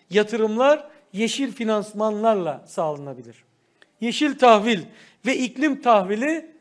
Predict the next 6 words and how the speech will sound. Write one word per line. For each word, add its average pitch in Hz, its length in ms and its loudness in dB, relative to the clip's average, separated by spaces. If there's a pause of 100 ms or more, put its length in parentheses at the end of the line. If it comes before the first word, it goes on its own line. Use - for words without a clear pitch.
(400)
dünyada 254 760 2
en 285 160 0
önemli 202 440 -2
finansman 226 760 -4
aracı 196 420 -2
olurken 262 640 0